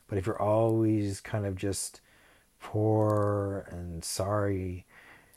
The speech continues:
that's not a sign of an enlightened being. So you're gonna have certain qualities to yourself and certain radiance that's going to show.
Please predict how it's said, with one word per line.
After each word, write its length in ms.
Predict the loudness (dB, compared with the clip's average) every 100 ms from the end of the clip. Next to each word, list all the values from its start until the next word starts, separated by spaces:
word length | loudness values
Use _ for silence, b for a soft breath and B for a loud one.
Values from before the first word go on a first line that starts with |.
| B _ _ _ _ -6
that's 260 | -4 -2
not 160 | 0 0
a 40 |
sign 300 | 0 0 0
of 80 | -2
an 80 | -2
enlightened 440 | -4 -6 -8 -8
being. 300 | -8 -8 -12 -20 _ _ _ _ _ _ _ -12
So 520 | -6 -4 -2 -4 -8 B B B B B _ _ _ _ -12 -12 -14 -14 -6
you're 160 | -2 2
gonna 260 | 4 2
have 360 | 2 0 0 -2
certain 680 | 0 2 2 0 -4 -6 -10
qualities 640 | -6 4 6 6 4 -2 -4
to 120 | -6
yourself 680 | -6 -6 -4 -4 -4 -8 -10
and 120 | -10
certain 360 | -6 -6 -4 -4
radiance 560 | -2 -2 -4 -6 -10 -12
that's 260 | -12 -14
going 420 | -14 -10 -8 -8 -10
to 120 | -12
show. 760 | -10 -8 -4 -4 -4 -8 -12